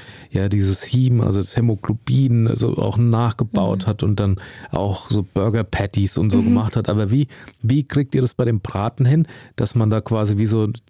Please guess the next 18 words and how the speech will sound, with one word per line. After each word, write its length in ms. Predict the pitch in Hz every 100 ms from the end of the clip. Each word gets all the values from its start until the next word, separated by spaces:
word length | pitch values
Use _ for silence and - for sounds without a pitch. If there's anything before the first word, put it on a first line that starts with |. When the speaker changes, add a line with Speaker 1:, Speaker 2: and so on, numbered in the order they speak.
| -
Speaker 1:
diese 320 | 117 120 104
Röstaromen 760 | 131 - - 104 104 101 104
hat, 260 | 110 143 139 -
dass 180 | 113
man 120 | 120 104
auch 220 | 92 98
wirklich 360 | 113 131 127 -
den 260 | 117 110 - - -
Opi 400 | - 127 - 139
austrickst? 960 | - 90 - - - - - - - - -
Speaker 3:
<laughs> 40 | 359 277 214 - - _ _ - - -
Ja, 240 | 214 240 311
tatsächlich 720 | - 214 - 233 - 349 349
sind's 460 | - 233 339 - - _ _
wirklich 480 | 220 220 - 302 -
die 100 | 262
Gewürze. 720 | 277 247 269 - - 202 196 _ - _
Also, 520 | 226 233 233 233 233